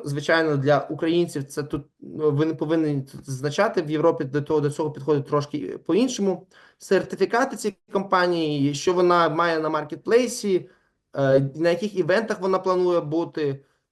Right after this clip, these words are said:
в яких групах вона є та які документи вона публікувала.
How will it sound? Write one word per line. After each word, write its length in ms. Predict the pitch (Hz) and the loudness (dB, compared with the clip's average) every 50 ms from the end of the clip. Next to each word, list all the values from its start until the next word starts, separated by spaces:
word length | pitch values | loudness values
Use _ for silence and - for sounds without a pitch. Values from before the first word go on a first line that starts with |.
| - - | -6 -2
в 120 | 139 139 | 0 0
яких 240 | 151 147 151 180 160 | 0 2 2 2 2
групах 340 | 165 202 233 233 226 196 175 | 2 2 2 2 2 2 2
вона 220 | 185 185 180 170 | 2 2 2 0
є 280 | 165 160 160 170 160 151 | 0 0 0 2 0 0
та 400 | - - - 160 170 175 170 156 | -2 -4 -4 -4 -2 0 0 0
які 300 | 143 139 143 139 165 156 | -2 -2 -4 -4 -4 -4
документи 440 | 147 143 139 147 156 156 156 151 | -4 -4 -4 -2 -2 -2 -2 -2
вона 140 | 139 143 147 | -2 -2 -2
публікувала. 640 | 139 147 135 127 135 - 123 120 113 113 107 - - | 0 -2 -2 -2 -4 -4 -4 -4 -4 -4 -6 -10 -14